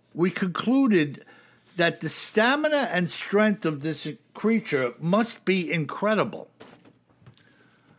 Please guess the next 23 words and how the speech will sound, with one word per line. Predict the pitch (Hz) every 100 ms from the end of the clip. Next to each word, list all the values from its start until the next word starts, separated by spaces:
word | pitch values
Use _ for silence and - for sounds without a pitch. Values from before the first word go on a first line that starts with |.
| _ _ _
I | 185 240 294
stood | - - 262 196
there | 143 127 120 117 -
and | 160 160
wondered | 190 214 196 165
how | 156 214 233
long | 233 208 196
it | 185 151
would | 156 -
take | 180 175 -
for | 151
me | 156 175 156
to | - 139
ascend | 131 131 175 165 156
the | 131
same | - 139 139 110
slope. | - 143 120 92 _ _ _ _ _ _ _ _ - - - - _ _ _ _ _
I | - 226
could | 240 240 170
probably | - 240 285 311 254 180 160 170
have | 170 165 -
climbed | - 180 185 185 147
it | 147 143 -